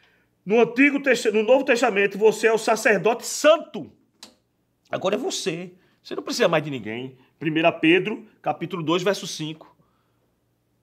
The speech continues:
Sacerdócio santo. Eu não preciso mais que ninguém ofereça nada por mim.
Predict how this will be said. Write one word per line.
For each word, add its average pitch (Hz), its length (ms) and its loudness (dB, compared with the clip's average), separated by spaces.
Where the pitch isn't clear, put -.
Sacerdócio 170 600 -2
santo. 165 500 -6
Eu 160 80 -8
não 190 60 -6
preciso 190 300 -6
mais 180 140 0
que 208 100 -6
ninguém 175 180 -2
ofereça 180 400 -2
nada 156 160 2
por 160 160 -8
mim. 139 380 -8